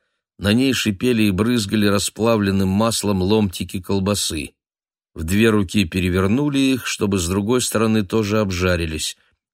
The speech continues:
Он орудовал ножом, она вилкой. Ломтики пузырились, приходилось придавливать их к сковороде, отчего они начинали пищать, как живые. Катя виновато вздохнула.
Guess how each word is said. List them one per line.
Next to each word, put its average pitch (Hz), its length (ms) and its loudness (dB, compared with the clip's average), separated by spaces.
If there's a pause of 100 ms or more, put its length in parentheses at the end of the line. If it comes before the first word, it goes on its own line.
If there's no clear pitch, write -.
Он 104 180 2
орудовал 95 460 2
ножом, 90 580 0
она 104 260 0
вилкой. 90 580 -4 (520)
Ломтики 95 540 0
пузырились, 107 920 -2
приходилось 90 600 -2
придавливать 90 800 -2
их 90 180 -6
к - 80 -16
сковороде, 90 800 -2 (320)
отчего 104 500 0
они 107 160 2
начинали 104 500 2
пищать, 90 600 -4
как 90 200 -4
живые. 85 640 0 (640)
Катя 101 260 0
виновато 104 460 2
вздохнула. 90 720 -2